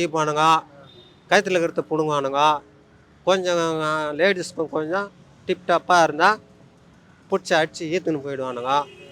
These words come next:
இதெல்லாம் ரொம்ப அமக்கலமா இருந்தது. அப்புறம் அந்த ரொம்ப கஷ்டமா இருக்குதுன்னு தான் சரி, அப்படி இருந்து இந்த சைடு கொஞ்சம் வில்லேஜியா இருக்குதே, நம்மளுக்கு கொஞ்சம் ஆதரவாகணும். புழுதிவாக்கம் பஸ் ஸ்டாண்ட்ல வந்து இருந்தோம்.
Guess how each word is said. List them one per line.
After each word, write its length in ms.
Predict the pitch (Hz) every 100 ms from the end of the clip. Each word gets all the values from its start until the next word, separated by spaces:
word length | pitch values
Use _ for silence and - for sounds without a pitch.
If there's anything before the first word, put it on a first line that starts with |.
| - -
இதெல்லாம் 300 | 156 175 170 156
ரொம்ப 160 | 165 156
அமக்கலமா 420 | 160 151 151 147 135
இருந்தது. 320 | 123 113 117 - - - _ - _ _ - - 170
அப்புறம் 260 | - 185 170 165
அந்த 120 | 160 156 156 151 151
ரொம்ப 240 | 180 175 165 160
கஷ்டமா 380 | - 175 165 156 147
இருக்குதுன்னு 420 | 139 139 139 - 170
தான் 140 | 180 185 - _ _ _ -
சரி, 140 | 139 131
அப்படி 240 | - 208
இருந்து 200 | 220 233 220
இந்த 100 | 196
சைடு 180 | 202 202 190
கொஞ்சம் 240 | 175 170
வில்லேஜியா 420 | 175 185 170 180 175
இருக்குதே, 360 | 170 151 147 165 120 - _ _ _ 143
நம்மளுக்கு 320 | 180 190 175
கொஞ்சம் 180 | 160 156
ஆதரவாகணும். 580 | 170 165 156 147 165 160
புழுதிவாக்கம் 440 | 180 175 151 139 127
பஸ் 120 | 135
ஸ்டாண்ட்ல 360 | 170 151 135 127
வந்து 180 | 123 123
இருந்தோம். 260 | 117 117